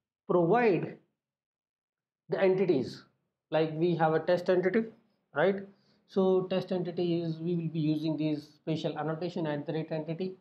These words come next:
in the controller at the rate controller, at the rate, uh, module, at the rate services, at the rate, sorry, at the rate injectable. All these annotations we will be using.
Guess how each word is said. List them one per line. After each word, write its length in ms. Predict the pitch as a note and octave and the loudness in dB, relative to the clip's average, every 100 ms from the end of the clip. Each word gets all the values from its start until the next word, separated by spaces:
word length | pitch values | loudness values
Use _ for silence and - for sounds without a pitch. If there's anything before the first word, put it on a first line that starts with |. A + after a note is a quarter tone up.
| _ _ - | _ _ -2
in 120 | E3 | 2
the 100 | E3 | 2
controller 440 | E3 D3+ D3+ D3 | 2 0 0 0
at 240 | D#3 D3 C3+ | -2 -2 0
the 60 | |
rate 240 | C#3+ C#3+ - | -2 -2 -4
controller, 520 | D#3+ D#3+ E3+ D#3+ D#3 | -2 0 0 2 0
at 220 | D3 C#3 | -2 -2
the 80 | C#3+ | -2
rate, 200 | C#3+ C#3 - | -2 -4 -8
uh, 200 | D3 C#3 | -4 -4
module, 680 | C#3 C#3+ D#3+ D#3+ E3 E3 E3 | -2 -2 -2 0 0 0 0
at 200 | D3 C#3+ | -4 -2
the 80 | C#3+ | -4
rate 220 | C#3 - | -4 -6
services, 640 | - E3 E3+ E3 E3 D#3+ - | -4 0 0 0 -2 -2 0
at 160 | E3 D#3+ | -2 -2
the 60 | |
rate, 180 | D3 - | -4 -8
sorry, 260 | - E3+ E3 | -4 -2 0
at 180 | D#3+ D3+ | -2 0
the 80 | D3 | -2
rate 140 | C#3+ - E3 | -4 -6 0
injectable. 680 | D#3+ F3 F#3+ - F#3+ C#4 - _ _ _ _ _ _ _ | 2 2 0 0 0 0 -4 _ _ _ _ _ _ _
All 140 | E3+ | 2
these 220 | E3+ F3 F3+ | 4 2 2
annotations 640 | E3 E3 E3 F3+ E3 - | 2 0 -2 -2 -4 -2
we 120 | E3+ | 0
will 180 | E3 F#3 | 0 2
be 100 | F#3+ | 2
using. 480 | F#3+ F#3+ G3+ C4 | 2 2 2 -2